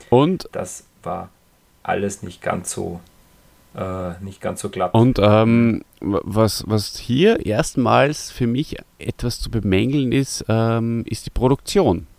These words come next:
Speaker 1: die ja normalerweise immer sehr, sehr stark ist. Aber hier
Speaker 2: Mhm.
Speaker 1: ist zum Beispiel fast kein Sound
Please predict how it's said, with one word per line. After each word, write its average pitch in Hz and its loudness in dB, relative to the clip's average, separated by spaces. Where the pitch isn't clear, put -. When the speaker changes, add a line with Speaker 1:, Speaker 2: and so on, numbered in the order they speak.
Speaker 1:
die 120 0
ja 127 6
normalerweise 131 4
immer 131 2
sehr, 147 2
sehr 131 2
stark 113 0
ist. 147 -4
Aber 110 6
hier 143 4
Speaker 2:
Mhm. 127 0
Speaker 1:
ist - -2
zum 120 -4
Beispiel 131 0
fast - -6
kein 127 2
Sound 92 -2